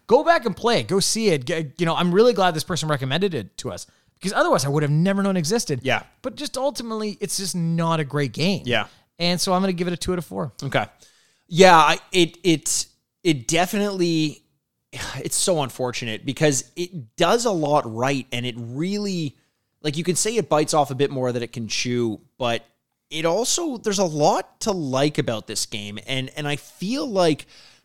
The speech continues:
Speaker 2: it tried to do too much at a time where the technology just wouldn't support it. Maybe they
Speaker 1: Mm.
Speaker 2: couldn't have made it a bit more fast-paced as a platformer,
Speaker 1: Yeah.
Speaker 2: or the technology needed to make a, a platformer feel like what I, I've been used to or come to be used to was a year or two off.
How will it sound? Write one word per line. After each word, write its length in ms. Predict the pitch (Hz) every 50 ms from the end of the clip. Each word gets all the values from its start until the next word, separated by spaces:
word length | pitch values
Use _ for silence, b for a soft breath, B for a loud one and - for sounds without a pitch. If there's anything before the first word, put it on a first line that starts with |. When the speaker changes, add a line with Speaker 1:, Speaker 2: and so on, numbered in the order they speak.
| B - 165
Speaker 2:
it 140 | 165 -
tried 400 | - - - 156 156 165 180 185 170
to 60 | 170
do 140 | 151 170 170
too 280 | 156 - - - 160 143
much 340 | 127 120 123 123 123 - -
at 100 | 147 131
a 60 | 123
time 320 | 113 - - 131 131 131 131
where 100 | 131 120
the 80 | 120
technology 680 | 120 - 127 117 - 127 123 120 120 123 117 117 117
just 200 | 107 104 107 -
wouldn't 340 | 117 113 117 120 117 120 113
support 420 | - - - - - - 113 107 104
it. 120 | 98 -
Maybe 240 | 110 131 156 190 226
they 120 | 233 240
Speaker 1:
Mm. 80 | 110 110 104 101
Speaker 2:
couldn't 260 | 143 151 151 156 -
have 180 | - 139 127 113
made 240 | 123 123 120 117 107
it 180 | 110 110 101 _ _ -
a 80 | 110
bit 180 | 113 107 131 117
more 200 | 120 117 113 113
fast-paced 640 | - - 120 110 104 104 - - - 117 110 107 -
as 80 | 110 104
a 40 | 107
platformer, 640 | - - 101 101 98 - - 120 113 110 107 107 104
Speaker 1:
Yeah. 120 | 120 110 101 B B B
Speaker 2:
or 180 | - 170 175 175
the 80 | 175
technology 680 | 160 - 175 156 - 165 160 160 165 160 156 139 143 139
needed 320 | 131 131 135 139 135 127
to 80 | - 127
make 260 | 120 123 131 131 -
a, 80 | 135 - _ _ -
a 80 | 131 -
platformer 580 | - 123 120 120 - - 135 131 120 117 110
feel 400 | - - - 165 175 175 151 135
like 220 | 123 120 117 110 -
what 100 | 120 117
I, 140 | 113 110 107 -
I've 160 | 107 110 98
been 160 | 117 110 104
used 300 | 104 117 165 202 - -
to 100 | - 113
or 80 | 101 92
come 220 | - - 123 120 110
to 40 | 104
be 80 | 110
used 320 | 104 120 160 190 180 - -
to 200 | 139 127 117 113 B B B B B
was 260 | - 135 151 147 131 -
a 80 | - 135
year 260 | 127 123 123 131 135
or 160 | 123 120 120
two 280 | 117 - - 131 120 -
off. 440 | - 110 107 95 87 - - -